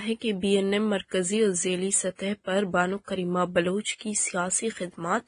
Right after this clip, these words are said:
جدوجہد اور قربانی کو خراج عقیدت پیش کرنے کے لیے پروگراموں کا انعقاد کرے گی۔ اس کے ساتھ ساتھ دس دسمبر کو اقوام متحدہ کی جانب سے انسانی حقوق کے عالمی دن کے موقع پر تمام زون عالمی سطح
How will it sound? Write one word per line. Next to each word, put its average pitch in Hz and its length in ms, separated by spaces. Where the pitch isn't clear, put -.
جدوجہد 196 720
اور 190 140
قربانی 180 520
کو 208 140
خراج 180 380
عقیدت 175 520
پیش 175 280
کرنے 165 300
کے 175 160
لیے 190 180
پروگراموں 196 580
کا 190 220
انعقاد 175 460
کرے 170 440
گی۔ 170 120
اس - 120
کے 277 100
ساتھ 262 360
ساتھ 190 260
دس 202 360
دسمبر 185 380
کو 214 160
اقوام 175 460
متحدہ 180 500
کی 175 120
جانب 165 340
سے 220 200
انسانی 175 500
حقوق 175 300
کے - 120
عالمی 170 360
دن 175 240
کے 196 140
موقع 190 320
پر 202 100
تمام 220 400
زون 190 320
عالمی 190 360
سطح 190 320